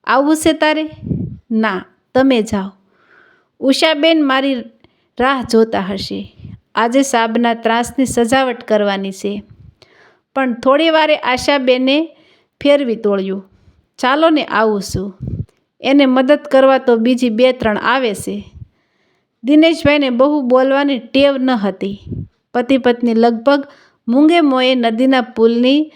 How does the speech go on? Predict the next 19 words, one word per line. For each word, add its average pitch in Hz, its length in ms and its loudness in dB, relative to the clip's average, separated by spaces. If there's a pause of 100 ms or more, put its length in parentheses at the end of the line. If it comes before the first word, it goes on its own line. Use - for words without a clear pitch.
(320)
પાયરીએ 269 600 0
જઈ 262 320 0
બેઠા. 202 460 -6 (1200)
જરા 311 220 4
હસીને 262 640 2
એ 226 100 2
બોલ્યા, 214 580 0 (1120)
"બપોરે 269 460 0
મિષ્ટાન, 302 640 0 (600)
રોંઢે 254 360 2
ટાઢા 240 400 0
દાળ 226 280 2
ભાત 277 240 -2 (580)
અને 240 240 -2
સાંજે 254 460 2
ખીચડી, 220 640 0 (280)
બરાબર 311 500 0
ને?" 208 320 -4 (680)
"હા, 208 460 -2